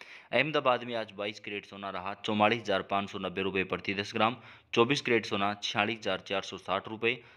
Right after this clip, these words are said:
चांदी आज रही सड़सठ हज़ार पाँच सौ रुपये प्रति किलोग्राम। बेंगलुरु में आज बाईस कैरेट सोना रहा बयालीस हज़ार नब्बे रुपये, चौबीस कैरेट सोना पैंतालीस हज़ार नौ सौ बीस रुपये, चांदी आज रही सड़सठ हज़ार पाँच सौ रुपये प्रति किलोग्राम।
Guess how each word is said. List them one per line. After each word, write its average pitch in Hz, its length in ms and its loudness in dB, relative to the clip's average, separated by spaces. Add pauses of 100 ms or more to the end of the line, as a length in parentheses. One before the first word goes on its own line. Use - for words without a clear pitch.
(180)
चांदी 123 320 2
आज 107 200 2
रही 98 280 -6 (140)
सड़सठ 127 320 0
हज़ार 95 360 0
पाँच 104 200 -2
सौ 104 80 -6
रुपये 92 200 -6
प्रति 92 300 -2
किलोग्राम। 82 480 0 (520)
बेंगलुरु 123 400 2
में 147 120 -2
आज 123 140 0
बाईस 107 260 -2
कैरेट 107 260 0
सोना 101 260 -4
रहा 98 260 0
बयालीस 101 360 -2
हज़ार 95 220 -4
नब्बे 92 220 -8
रुपये, 107 340 -2 (120)
चौबीस 110 280 -2
कैरेट 104 220 0
सोना 98 240 -2 (400)
पैंतालीस 113 480 4
हज़ार 101 240 -2
नौ 98 140 -4
सौ 98 160 -6
बीस 101 220 -2
रुपये, 113 280 0
चांदी 110 340 2
आज 101 160 0
रही 95 300 -6 (300)
सड़सठ 127 380 4
हज़ार 98 220 2
पाँच 104 280 0
सौ 107 60 -6
रुपये 95 240 -4
प्रति 95 280 -4
किलोग्राम। 107 460 2